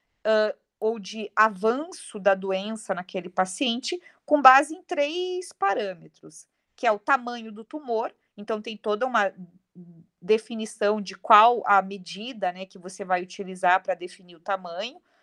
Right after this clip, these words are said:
O N se refere ao envolvimento de metástases regionais, e no caso, no, em muitos cânceres, né, no caso, o câncer de mama, essas metástases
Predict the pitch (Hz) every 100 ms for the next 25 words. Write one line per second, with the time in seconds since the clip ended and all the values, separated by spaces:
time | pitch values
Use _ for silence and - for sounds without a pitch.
0 | _ 254 254 247 285 339 226 214 - 214
1 | 220 - 214 208 196 180 185 _ 208 208
2 | 208 202 202 220 233 220 233 240 233 220
3 | 220 254 381 349 _ 233 202 - 185 202
4 | 240 247 _ 214 220 _ 220 214 220 -
5 | 202 202 190 - - 180 269 392 277 269
6 | 220 185 185 269 - _ _ _ - 214
7 | 220 240 226 220 233 _ _ 202 208 214
8 | 226 220 202 196 202 233 339 320 - -
9 | - 220 262 - 208 202 196 208 208 196
10 | 208 208 202 208 190 190 190 185 - 208
11 | 233 220 214 208 190 190 - 185 175 170
12 | -